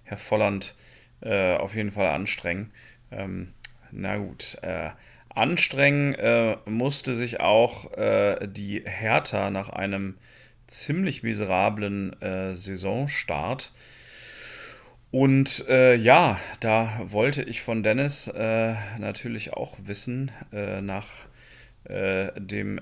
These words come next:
Sieg in, äh, Braunschweig, ähm, wie er die aktuelle Situation sieht. Davor in der Woche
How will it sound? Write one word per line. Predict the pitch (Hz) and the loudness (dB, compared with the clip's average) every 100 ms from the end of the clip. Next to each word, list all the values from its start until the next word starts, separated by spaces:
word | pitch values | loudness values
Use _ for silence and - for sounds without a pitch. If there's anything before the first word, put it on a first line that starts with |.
| - | -8
Sieg | 101 92 98 123 147 - - | -10 -10 -12 -12 -12 -14 -10
in, | 104 104 104 95 - - | -6 -4 -4 -6 -10 -12
äh, | 98 98 95 92 85 73 85 85 85 80 | -6 -4 -4 -4 -6 -8 -8 -8 -8 -8
Braunschweig, | 90 67 73 135 156 - 95 87 107 143 - - - - - _ _ - | -8 -2 0 0 0 -2 0 0 0 -2 -10 -20 -20 -20 -20 _ _ -6
ähm, | 110 101 98 98 95 - - | 0 2 2 0 -6 -10 -18
wie | 107 104 101 113 127 | -12 -10 -8 -8 -4
er | - 107 107 | 2 2 2
die | 104 | -2
aktuelle | - - - 110 101 104 104 - | -6 -6 -8 -4 0 2 2 0
Situation | 95 104 117 101 - - 104 104 101 - | -6 -8 -4 -4 -4 -6 -4 -4 -6 -10
sieht. | 101 107 135 160 - - 98 | -10 -8 -6 -6 -10 -6 -4
Davor | 98 - 107 113 - | -6 -4 -2 0 -2
in | 107 | -2
der | 101 92 | -2 -2
Woche | 107 110 107 | -4 -2 -2